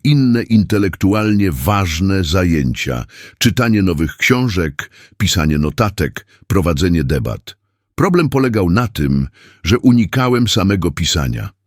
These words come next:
Pomogło mi wtedy podejście stoickie.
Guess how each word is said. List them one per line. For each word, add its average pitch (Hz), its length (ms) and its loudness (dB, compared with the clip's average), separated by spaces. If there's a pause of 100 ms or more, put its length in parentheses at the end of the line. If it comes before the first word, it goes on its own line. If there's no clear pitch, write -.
(580)
Pomogło 135 500 2
mi 127 140 4
wtedy 123 320 0
podejście 113 580 0
stoickie. 87 960 -2